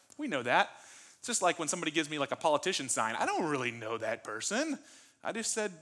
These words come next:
"Fine, put it in my yard 'cause I don't wanna talk that much." You know, and then I have all these, you know, politics signs. Similarly so, we could put all of these, uh, lights up and have this sentimentality, but not have the reason. Here's what I wanna say.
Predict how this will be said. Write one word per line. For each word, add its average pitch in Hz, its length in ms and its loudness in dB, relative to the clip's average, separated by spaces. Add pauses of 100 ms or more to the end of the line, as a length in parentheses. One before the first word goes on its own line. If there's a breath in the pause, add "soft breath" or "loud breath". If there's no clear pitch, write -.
(120)
"Fine, 196 240 -2
put 190 120 -4
it 180 60 -2
in 175 60 -6
my 165 60 -4
yard 160 160 -2
'cause 143 100 -8
I 147 40 -2
don't 139 60 -4
wanna 135 120 -6
talk 123 160 0
that 104 100 -6
much." - 280 -6 (520 loud breath)
You 147 120 -2
know, 147 60 0
and 139 80 -2
then 139 80 -4
I 131 100 0
have 123 180 -2
all 120 60 -4
these, 123 200 -8 (300)
you 165 80 -10
know, 151 100 -6
politics 262 460 -4
signs. 113 240 -8 (540 loud breath)
Similarly 240 480 0
so, 220 300 0
we 196 120 -2
could 214 160 -8
put - 200 -8
all 208 360 -2
of 175 160 -8
these, 185 320 -6
uh, 170 160 0
lights 180 460 -2
up 196 220 0
and 143 180 -4 (260 loud breath)
have 185 200 0
this 180 140 -2
sentimentality, 175 720 -4 (260 loud breath)
but 143 180 -6
not 156 200 -4
have 135 300 -4 (760)
the 123 100 -10
reason. 143 300 -4
Here's 185 180 -8
what 190 100 -4
I 160 40 -6
wanna 151 120 -6
say. 131 260 -2